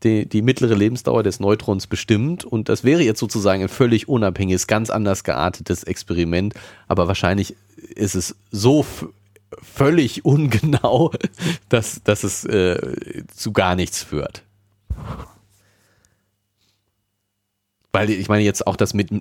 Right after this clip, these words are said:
dem, mit dem Magneten ist, ja, es steigert die Genauigkeit des Flaschenfallen-Experiments, schließt vielleicht ein, ein, ein,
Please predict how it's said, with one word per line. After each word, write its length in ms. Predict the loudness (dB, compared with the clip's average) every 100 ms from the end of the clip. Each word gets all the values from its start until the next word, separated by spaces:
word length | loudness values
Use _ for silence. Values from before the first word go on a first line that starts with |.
| -2
dem, 160 | -2
mit 120 | -2 -2
dem 80 |
Magneten 480 | 0 0 0 0 -2
ist, 260 | -4 -4 -10 -20 -20 -20 _ _ _
ja, 380 | -2 2 2 2
es 200 | 0 -2
steigert 440 | 0 2 4 2 0
die 80 | 0
Genauigkeit 760 | 2 2 2 0 0 -2 0
des 100 | -4
Flaschenfallen-Experiments, 1800 | 0 -2 0 -2 0 2 4 2 0 -4 -2 -2 0 2 2 0 -2 -8 -10
schließt 420 | -8 0 0 0 -2
vielleicht 380 | 2 2 2
ein, 220 | -2 -4 -4
ein, 480 | -2 0 0 -4 -6 -10 -8
ein, 840 | -6 -2 -2 -2 -4 -8 -10 -10